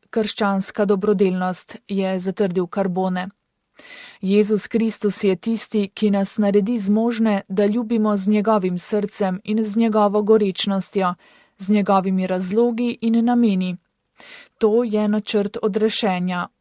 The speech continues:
v katerem je vsak človek poklican, da dejavno vstopi v ta načrt odrešilne ljubezni, ki se uresničuje ravno preko ljubezni, ljubezni, ki daruje samo sebe.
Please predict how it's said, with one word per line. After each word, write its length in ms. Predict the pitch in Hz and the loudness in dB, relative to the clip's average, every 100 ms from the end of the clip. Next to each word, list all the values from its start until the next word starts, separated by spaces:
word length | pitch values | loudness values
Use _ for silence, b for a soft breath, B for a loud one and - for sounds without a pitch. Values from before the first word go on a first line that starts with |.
| - | -8
v 100 | 190 | -6
katerem 480 | 196 185 208 202 190 | -4 0 2 2 0
je 180 | 190 185 | 0 -2
vsak 420 | 196 - 226 214 | -6 -2 -2 -2
človek 440 | - 196 185 196 - | -2 0 0 -2 -4
poklican, 640 | 196 - 254 240 233 202 B B B | -8 -4 -6 -2 0 0 B B B
da 240 | 202 208 | -2 0
dejavno 560 | 185 208 233 247 240 185 | 2 2 2 2 2 0
vstopi 500 | 185 - 240 226 208 | -2 0 0 2 0
v 100 | 185 | -2
ta 220 | - 196 | 0 0
načrt 500 | 190 190 - 208 202 - | 0 -2 0 0 -2 -4
odrešilne 680 | 202 196 202 - 233 208 190 | 0 2 0 0 2 2 2
ljubezni, 720 | 190 180 196 190 190 185 180 - - | 0 2 2 2 0 -2 -4 -12 -6
ki 140 | 226 | -4
se 260 | 196 208 190 | 0 2 2
uresničuje 920 | 208 190 190 214 202 254 254 247 226 - | 2 -2 -2 -2 -2 -4 -2 0 0 0
ravno 480 | 226 233 247 247 | 0 2 0 -2
preko 400 | 240 247 240 240 | -2 -2 0 0
ljubezni, 760 | 233 226 214 190 170 190 180 - _ _ | 0 2 2 0 0 -2 -2 -8 _ _
ljubezni, 800 | 190 190 175 196 208 196 233 220 - | -4 -2 2 2 0 0 0 0 -4
ki 200 | - 226 | -6 4
daruje 420 | 220 220 220 208 | 6 6 4 2
samo 360 | - 190 196 202 | 0 0 0 -2
sebe. 480 | - 190 175 180 | 0 0 0 -2